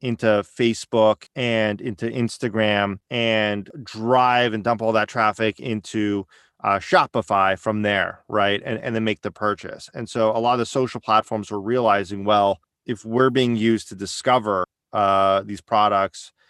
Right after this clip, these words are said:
and we're kicking it over to these other platforms, how do we create an experience that's a little bit more native to the platform itself? And so I think what, what Facebook is doing is they've built that feature, uh,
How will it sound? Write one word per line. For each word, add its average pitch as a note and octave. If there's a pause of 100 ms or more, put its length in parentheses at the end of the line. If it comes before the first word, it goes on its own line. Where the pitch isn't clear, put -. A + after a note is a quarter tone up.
(140)
and A2
we're A2
kicking A2+
it G#2+
over G#2
to G2+
these G2
other G2
platforms, B2 (280)
how C#3+
do C#3
we C3+
create A2+
an G#2+
experience G#2+
that's G2+ (340)
a B2+
little A2
bit A2
more A2
native G2+
to -
the E2+
platform F#2+
itself? F#2+
And G#2
so A#2
I G#2+
think A#2+
what, A2+ (120)
what A#2
Facebook F3
is G#2+
doing A2+
is G2
they've A2+
built A2+
that G#2+
feature, G#2 (440)
uh, G2